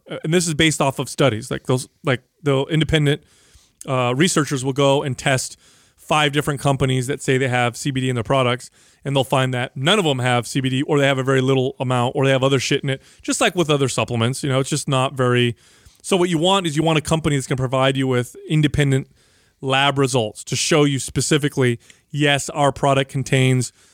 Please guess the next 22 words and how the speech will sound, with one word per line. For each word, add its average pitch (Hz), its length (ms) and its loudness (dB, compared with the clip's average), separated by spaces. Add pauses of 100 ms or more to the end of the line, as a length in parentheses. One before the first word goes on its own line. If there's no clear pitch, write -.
(260)
efficacious 147 680 0
amounts 127 360 0
of, 120 260 0
of 127 260 -8
cannabinoids. 156 1000 -2
That's 147 180 -2
the 170 80 4
other 170 100 6
thing, 147 200 -2
too. 151 180 0
C 185 260 -2
B 175 80 0
D 180 120 0
by 147 200 2
itself 147 680 0 (580)
is 147 160 -4
not 156 220 2
as 143 100 0
effective 143 500 0
as 135 220 0
when 135 160 4
it's - 160 -2